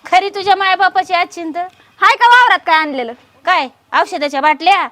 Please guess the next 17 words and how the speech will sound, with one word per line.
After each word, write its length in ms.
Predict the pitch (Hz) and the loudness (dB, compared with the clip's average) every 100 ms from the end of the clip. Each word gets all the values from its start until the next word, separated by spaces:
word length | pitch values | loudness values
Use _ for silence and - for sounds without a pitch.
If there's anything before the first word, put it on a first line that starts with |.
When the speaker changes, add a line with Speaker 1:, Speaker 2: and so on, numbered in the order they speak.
| _ | _
Speaker 2:
कशाला? 300 | 359 440 381 | -4 0 0
Speaker 1:
अगं, 360 | - 208 254 262 | 0 0 -2 -2
तुला 260 | 269 302 330 | -4 0 2
एवढं 280 | 339 359 | 4 2
डोकं 300 | 285 403 403 | 4 4 4
हलवी 340 | 403 370 403 415 | 4 4 2 -2
ते 100 | 427 | 2
आता. 460 | 415 415 415 330 | 2 4 4 2
एवढी 320 | 294 359 - 370 | 2 0 0 -6
झाडू 440 | 247 269 359 381 | -4 2 4 4
घेतलाय, 380 | 359 381 381 370 | 0 0 0 0
झाडूनी 440 | 285 349 370 381 | 2 0 0 -8
सडा 260 | - 370 381 | -4 -2 0
सडा 240 | 370 403 | 0 0
मोकळी 320 | 392 392 339 | 0 -6 -6
करून 240 | 302 302 254 | -4 -4 -2
टाकीन. 320 | 214 214 | -8 -8